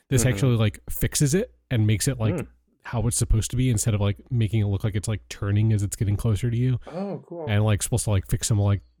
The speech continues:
Speaker 1: a lot of, like, the clipping issues with it and all that stuff. It's fucking insane, like, how
Speaker 2: Hmm.
Speaker 1: far that has come.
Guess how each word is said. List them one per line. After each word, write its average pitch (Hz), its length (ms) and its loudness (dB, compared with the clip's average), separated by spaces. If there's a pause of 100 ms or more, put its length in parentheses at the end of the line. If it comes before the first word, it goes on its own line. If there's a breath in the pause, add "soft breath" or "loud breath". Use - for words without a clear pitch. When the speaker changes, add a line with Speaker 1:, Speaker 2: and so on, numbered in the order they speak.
Speaker 1:
a 110 60 -2
lot 101 120 0
of, 101 60 2
like, 90 140 2
the - 80 -6
clipping 113 340 0
issues 107 400 2
with 107 180 2
it 110 240 2
and 104 80 0
all 104 100 2
that 104 120 0
stuff. 107 240 -2
It's - 180 -6 (540)
fucking 101 180 -4
insane, 95 440 2 (420 soft breath)
like, 113 120 -4
how 107 160 2
Speaker 2:
Hmm. 104 80 0
Speaker 1:
far 95 640 0 (280)
that 104 200 2
has 90 160 0
come. 85 340 0